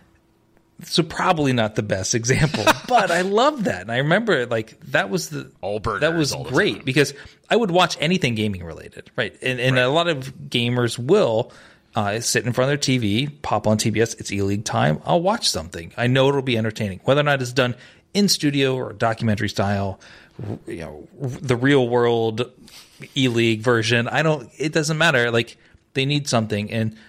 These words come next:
Speaker 1: and so this kind of content makes sense.
Speaker 2: It's a
Speaker 1: And I
Speaker 2: similar
Speaker 1: think
Speaker 2: direction to
Speaker 1: they
Speaker 2: that
Speaker 1: need to keep it going.
Speaker 2: Yeah, and it's a similar direction to the gaming block we've seen on, like, Disney X D, right? That, like, I G N was involved in,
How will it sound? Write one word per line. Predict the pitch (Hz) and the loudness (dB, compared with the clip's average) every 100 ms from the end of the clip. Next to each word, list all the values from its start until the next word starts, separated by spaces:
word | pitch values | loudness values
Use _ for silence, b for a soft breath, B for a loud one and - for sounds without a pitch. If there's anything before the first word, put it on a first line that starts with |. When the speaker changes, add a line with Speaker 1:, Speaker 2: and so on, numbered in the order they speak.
| B | B
Speaker 1:
and | 123 | -4
so | 113 | -2
this | 117 123 | 0 -2
kind | - 156 | 0 -2
of | 135 | -2
content | - 175 160 104 98 | -2 2 2 2 0
makes | 98 98 - - - | -2 -4 -4 -6 -6
sense. | - - 107 71 - - - b b b | -2 0 -2 -6 -6 -6 -6 b b b
Speaker 2:
It's | 233 | -2
a | 226 - | 0 0
Speaker 1:
And | 330 | 2
I | |
Speaker 2:
similar | 294 226 | 2 2
Speaker 1:
think | 139 - 143 | 0 -4 -6
Speaker 2:
direction | 147 175 190 170 | 0 2 0 0
to | |
Speaker 1:
they | 143 | 2
Speaker 2:
that | |
Speaker 1:
need | 131 | 2
to | 127 | 0
keep | - 160 | -2 -4
it | 123 | 0
going. | 175 139 - - | 0 0 -6 -4
Speaker 2:
Yeah, | 214 262 | 2 2
and | 170 | 2
it's | 156 | 0
a | |
similar | 185 254 220 | 0 0 0
direction | 170 190 220 185 | 2 0 0 -2
to | 165 | -4
the | 143 123 127 | -4 -4 -4
gaming | 139 165 156 127 | -2 -2 -2 -2
block | 120 113 | 0 0
we've | 113 107 | -2 -6
seen | 127 | -4
on, | 110 | -2
like, | 104 | -2
Disney | 110 107 107 | -2 -4 -2
X | 95 - | -2 -2
D, | - 95 | -2 -2
right? | 85 87 | 0 -2
That, | 92 | -2
like, | 87 87 | -2 -2
I | 92 | -2
G | 87 85 | -2 -2
N | 78 | -4
was | 80 | -4
involved | 90 85 78 80 85 | -6 -4 -4 -4 -6
in, | 80 | -6